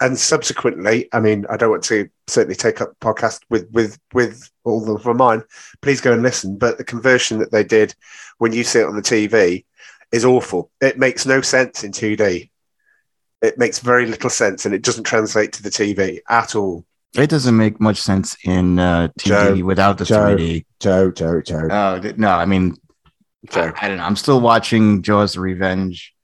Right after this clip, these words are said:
Speaker 1: Oh, dear. Well, then you know how bad a film can get then. So it, Jaws three
Speaker 2: Yeah.
Speaker 1: looks like Citizen K-, Kane compared to that.
Speaker 2: Yeah, I, I, I don't have an opinion yet 'cause I've only seen ten minutes of it,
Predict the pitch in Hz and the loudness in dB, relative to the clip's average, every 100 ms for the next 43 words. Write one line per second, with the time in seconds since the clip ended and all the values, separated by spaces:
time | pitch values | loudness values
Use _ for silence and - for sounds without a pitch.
0 | _ 107 107 101 101 101 - _ _ _ | _ -2 0 2 2 2 -2 _ _ _
1 | _ _ _ 156 151 156 156 156 156 151 | _ _ _ 0 4 2 2 4 4 4
2 | 143 135 139 135 120 - 123 117 110 117 | 4 2 4 2 2 0 0 0 -6 -4
3 | 127 - - 87 76 _ - - 120 117 | -2 -2 -6 -14 -14 _ -10 -2 2 2
4 | 110 151 151 147 - 143 123 117 120 - | 2 2 0 2 4 4 4 0 -2 0
5 | 151 131 123 120 - - - 135 135 123 | 0 0 -2 -4 -4 -6 -2 0 0 0
6 | 123 104 98 98 95 98 - _ _ - | -4 0 -2 -2 -4 -4 -6 _ _ -20
7 | - - - - _ _ _ _ _ _ | -20 -20 -20 -20 _ _ _ _ _ _
8 | - 120 110 98 107 104 113 107 104 107 | -4 0 2 4 2 2 0 0 -2 2
9 | 113 120 101 98 - 104 95 92 90 87 | 2 2 2 -2 -4 -4 -2 -2 -2 -4
10 | 87 92 98 92 87 95 92 - 92 92 | -2 0 2 0 -2 -2 -2 0 2 2
11 | 90 90 - 82 82 80 | 0 -2 -2 -2 -2 -6